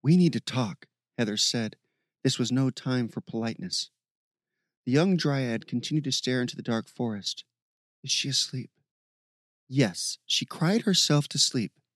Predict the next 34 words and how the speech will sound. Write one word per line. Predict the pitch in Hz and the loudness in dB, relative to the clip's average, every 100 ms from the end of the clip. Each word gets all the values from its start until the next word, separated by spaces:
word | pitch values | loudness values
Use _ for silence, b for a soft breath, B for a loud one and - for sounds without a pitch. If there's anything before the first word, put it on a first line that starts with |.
| _ 113 | _ -6
Heather | 98 | -4
snipped. | - - 107 - _ _ _ _ | -2 -2 -6 -10 _ _ _ _
"Again." | 131 117 - 147 110 90 - _ _ _ _ _ _ | -2 -2 2 2 2 -2 -10 _ _ _ _ _ _
Callista | - 147 - | -2 -2 0
sagged, | - 120 113 101 98 _ _ _ _ - | -2 0 -2 -2 -8 _ _ _ _ -2
placing | 139 - 139 | 0 2 2
the | 120 | 0
weight | 123 123 - | 0 -2 -2
on | 113 | -6
the | 110 | -4
short | - 127 - | -2 -4 -2
spear | - - 127 113 | -4 -2 -2 -2
she | - 101 | -4 -4
held. | 107 101 95 _ _ _ _ _ _ _ _ _ | -4 -6 -10 _ _ _ _ _ _ _ _ _
"I | 117 | -8
do | 127 180 | 2 4
not | 160 165 | 4 2
have | 151 151 135 | 0 -4 -4
the | 113 | -12
heart | - 143 - | -4 -4 -4
for | - 110 | -6 -8
this." | 101 92 - - _ _ _ _ _ _ _ - | -6 -12 -12 -14 _ _ _ _ _ _ _ -2
"Zoe | 143 143 135 | 2 2 2
has | 127 120 | 0 -2
a | 113 | -2
will | 127 131 127 | 0 -2 -2
that | 117 - | -6 -6
such | - 120 - | -6 -6 -8
trials | - 131 120 113 - | -6 -6 -4 -4 -6
require." | 127 - 117 110 101 - _ _ _ _ _ _ _ _ | -10 -8 -10 -8 -10 -16 _ _ _ _ _ _ _ _
Heather | 160 185 - | 2 2 4
opened | 156 151 143 | 2 2 0
her | 135 | 2
mouth | 123 127 110 - | 2 2 -2 -6